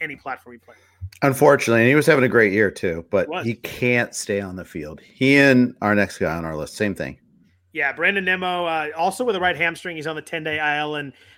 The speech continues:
Speaker 1: um, his didn't sound quite as bad, but another one that, uh, I think with, uh, you know, the guy level of player we're talking about, you know, good player, but not someone that's gonna,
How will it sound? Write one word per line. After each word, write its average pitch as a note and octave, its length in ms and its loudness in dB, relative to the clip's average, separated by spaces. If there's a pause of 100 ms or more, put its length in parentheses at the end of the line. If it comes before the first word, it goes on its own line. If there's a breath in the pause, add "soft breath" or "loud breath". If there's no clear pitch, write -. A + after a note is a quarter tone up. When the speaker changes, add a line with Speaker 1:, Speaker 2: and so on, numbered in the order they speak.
(140 soft breath)
Speaker 1:
um, C3 280 -12
his B3 160 -4
didn't B3+ 220 -6
sound A#3 220 0
quite A3 220 0
as F#3 120 -2
bad, G3+ 320 2
but F3 60 -8
another F3+ 240 -4
one E3+ 200 -6
that, D3+ 180 -8
uh, D3+ 40 -6
I D3+ 160 -4
think F#3 320 -8
with, E3+ 260 -6
uh, D#3 80 -4
you D3 160 -10
know, C#3+ 80 -10
the D3+ 100 -14
guy G3+ 220 2
level A3 240 -2
of G3 140 -8
player G#3 300 -4
we're F#3+ 100 -8
talking F3+ 320 -8
about, E3+ 260 -6
you D#3+ 60 -12
know, D3+ 80 -10
good D#3 260 -12
player, D#3+ 240 -8
but C#3 80 -16
not C#3+ 180 -10
someone D3+ 200 -16
that's C#3+ 160 -14
gonna, C3+ 160 -10